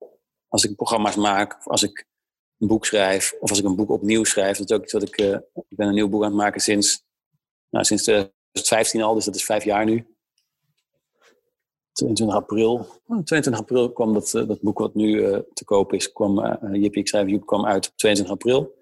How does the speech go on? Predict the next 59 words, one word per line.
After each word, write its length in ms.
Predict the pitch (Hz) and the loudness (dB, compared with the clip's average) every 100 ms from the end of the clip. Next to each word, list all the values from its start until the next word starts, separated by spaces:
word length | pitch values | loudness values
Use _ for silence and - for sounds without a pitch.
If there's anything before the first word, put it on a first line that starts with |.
| _ _ _ | _ _ _
Dus 120 | - | -2
sindsdien 340 | - 107 110 | 0 2 2
schrijf 280 | 107 110 104 | 2 2 0
ik, 100 | 101 | 0
eh, 180 | 107 101 | 0 2
aan 200 | 104 101 | 2 0
een 100 | 98 | 0
nieuw 180 | 104 98 | 0 2
boek. 340 | 117 185 - _ _ _ _ _ _ _ _ _ | 0 -2 -8 _ _ _ _ _ _ _ _ _
Dat 140 | 92 | -6
plak 180 | - 98 | 0 -2
ik 100 | - | 0
ook 140 | 104 110 | 0 0
altijd 200 | 98 92 | 0 0
in 80 | |
elkaar, 320 | 95 90 104 120 | -2 0 2 2
want 140 | 92 | 0
ik, 100 | 90 | -6
ik 100 | - | -4
hou 160 | 98 104 | 0 2
ervan 320 | 98 - 98 | 0 -2 0
om 140 | 92 | 2
erin 160 | 92 92 | 2 0
te 60 | - | 0
kunnen 200 | 98 90 | -2 2
bladeren. 340 | 98 110 107 | 2 2 0
Dus 100 | 98 | -2
ik 80 | - | -6
print 240 | - 104 104 | 0 0 2
het 120 | 95 | 0
en 60 | 92 | -4
ik 100 | - | 0
plak 140 | 98 | -2
het 100 | - | 0
in 80 | 95 | 0
een 80 | 92 | 2
boekje. 300 | 113 - 123 | 0 0 -2
Dan 840 | - _ _ _ _ _ _ 101 | -4 _ _ _ _ _ _ -2
heb 20 | |
ik 60 | 92 | -2
het 100 | 90 | 0
bij 140 | 98 107 | 0 2
me 40 | |
en 60 | 104 | 0
dan 80 | 98 | 0
kan 120 | 95 | -2
ik 80 | 92 | 0
erin 160 | 95 | -2
bladeren, 300 | 90 98 98 | 0 0 0
kan 120 | 92 | -2
ik 100 | 90 | -2
eruit 180 | 90 87 | 0 -2
voorlezen, 480 | - 110 110 104 101 | 0 2 4 2 0
kan 120 | 101 | -4
ik 60 | 95 | -2
er 60 | 90 | -2
dingen 180 | 92 | -2
bij 160 | 90 107 | 2 2
schrijven. 500 | - 107 110 117 143 | 2 0 0 -2 -6